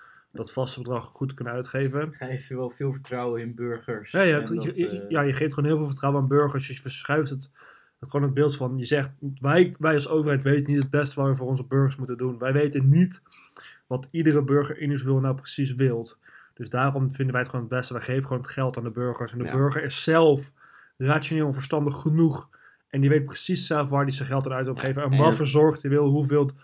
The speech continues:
Speaker 1: hoeveel vrije tijd wil, hoeveel zorg die wil, hoeveel van dit
Speaker 2: Hoeveel
Speaker 1: product
Speaker 2: die
Speaker 1: hij
Speaker 2: wil
Speaker 1: wil.
Speaker 2: werken daarnaast.
Speaker 1: Hoeveel, of die wil werken daarnaast.
Speaker 3: Ja, en natuurlijk ook een fantastische manier, als je dus ontzettend libertarisch bent, om alle macht gewoon weg te halen bij de overheid. Want de overheid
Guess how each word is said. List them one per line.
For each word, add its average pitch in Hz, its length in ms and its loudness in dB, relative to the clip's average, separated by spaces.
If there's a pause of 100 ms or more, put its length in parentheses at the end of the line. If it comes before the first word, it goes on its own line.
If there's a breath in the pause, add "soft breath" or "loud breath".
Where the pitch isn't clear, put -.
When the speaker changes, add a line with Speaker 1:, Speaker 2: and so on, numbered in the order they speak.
(380 soft breath)
Speaker 1:
hoeveel 143 200 0
vrije 147 300 2
tijd 139 280 0
wil, 139 180 2
hoeveel 139 260 2
zorg 139 360 2
die 131 80 -12
wil, 131 220 0
hoeveel 135 400 0
van 131 140 0
dit 131 100 -2
Speaker 2:
Hoeveel 135 180 -8
Speaker 1:
product 131 140 0
Speaker 2:
die 131 100 2
Speaker 1:
hij 147 100 -2
Speaker 2:
wil 127 100 -2
Speaker 1:
wil. 127 100 -6
Speaker 2:
werken 139 220 -4
daarnaast. 135 360 -2
Speaker 1:
Hoeveel, 147 240 -4
of 147 80 -12
die 143 100 -4
wil 143 120 4
werken 139 300 0
daarnaast. 135 340 0
Speaker 3:
Ja, 107 60 -6
en 117 60 -4
natuurlijk 123 260 -2
ook 120 200 -2
een - 160 -18
fantastische - 420 -4
manier, 107 420 0
als 107 220 0
je - 60 -16
dus 92 240 -10
ontzettend 92 340 -6
libertarisch 87 420 -6
bent, 85 180 -10
om 95 60 -12
alle 98 380 -4
macht 101 300 -4
gewoon 92 160 -6
weg 101 180 -4
te - 60 -10
halen 87 200 -4
bij 76 80 -4
de 76 80 -2
overheid. 78 340 -8
Want 90 120 -8
de - 60 -4
overheid 92 400 -4